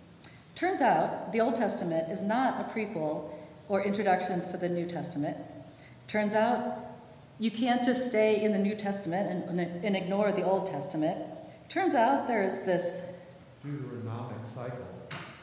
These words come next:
Speaker 1: that starts in the very beginning of the Bible and continues throughout the New Testament,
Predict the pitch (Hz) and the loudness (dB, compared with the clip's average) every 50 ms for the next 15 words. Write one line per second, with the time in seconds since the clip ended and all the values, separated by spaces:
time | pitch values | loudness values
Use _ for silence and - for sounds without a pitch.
0 | - - - 220 220 - - - 254 262 311 330 - - - - 269 240 220 208 | -8 -2 -2 0 0 0 2 4 4 6 4 4 4 0 0 2 2 2 4 4
1 | 196 214 233 240 277 320 349 359 - 294 - 277 269 254 262 190 - - - 196 | 2 4 4 4 4 4 4 2 2 0 0 0 2 2 2 2 0 0 -2 -4
2 | 220 208 226 233 226 208 175 165 170 - 226 - 226 233 - 277 269 277 262 - | -2 0 2 2 2 4 2 2 0 0 0 0 0 0 0 2 4 4 4 2
3 | - - 262 233 - 277 302 - 311 302 302 - 262 233 240 233 233 240 240 247 | 0 -2 -2 -2 0 2 2 2 2 0 -2 -2 0 0 2 2 2 0 0 0
4 | 247 - - 180 143 123 - | 0 -2 -2 -4 -4 -4 -6